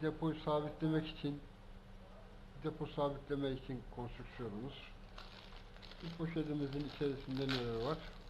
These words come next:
ona bakalım. Bir ara kablosu, uzatma kablosu, depoyla kumandalı modül arasında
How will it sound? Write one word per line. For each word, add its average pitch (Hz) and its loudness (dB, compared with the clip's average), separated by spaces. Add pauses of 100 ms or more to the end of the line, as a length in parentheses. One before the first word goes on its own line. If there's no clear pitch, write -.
ona 131 0
bakalım. 117 -4 (4000)
Bir 151 2
ara 165 8
kablosu, 135 4 (640)
uzatma 135 0
kablosu, 120 -2 (220)
depoyla 135 4 (1500)
kumandalı 135 2
modül 123 0
arasında 120 0